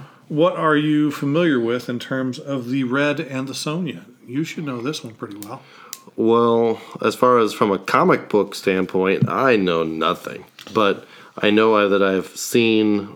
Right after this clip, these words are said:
Speaker 2: the, um, the movie a time or two. Like, it, not nearly as much as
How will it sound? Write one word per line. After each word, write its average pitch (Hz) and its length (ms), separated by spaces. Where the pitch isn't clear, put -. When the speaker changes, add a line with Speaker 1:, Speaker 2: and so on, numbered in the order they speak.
Speaker 2:
the, 98 480
um, 87 400
the 120 80
movie 120 340
a 156 80
time 131 360
or 107 100
two. 110 380
Like, 110 180
it, 107 260
not 110 440
nearly 110 340
as 92 120
much 98 320
as 90 340